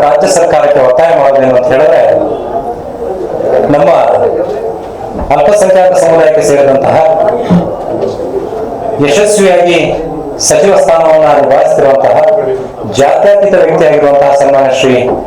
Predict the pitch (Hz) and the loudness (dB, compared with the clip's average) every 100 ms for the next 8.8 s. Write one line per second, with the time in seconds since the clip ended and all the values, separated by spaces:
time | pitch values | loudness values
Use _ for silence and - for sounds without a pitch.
0 | - - - - 117 131 214 185 180 180 | -12 -16 -16 -4 0 2 2 2 2 2
1 | 170 165 151 139 139 131 - - - - | 2 2 2 0 2 2 0 -2 -6 -10
2 | - - - 247 240 - - - - - | -14 -14 -10 -8 -6 -6 -8 -12 -14 -16
3 | - - - 156 151 185 180 170 160 147 | -14 -10 -4 0 2 2 2 2 2 2
4 | - 170 180 190 - 170 - 147 143 - | 2 0 0 0 0 0 0 2 2 2
5 | 127 123 117 117 - - - - - - | 2 2 2 0 0 -2 -8 -16 -16 -16
6 | - - - - - - 156 160 - - | -16 -16 -14 -12 -4 0 2 2 2 0
7 | 104 - - - - - - - - 175 | -2 -4 -8 -14 -14 -14 -16 -10 -4 0
8 | 175 214 202 196 180 170 170 | 2 2 2 2 2 2 2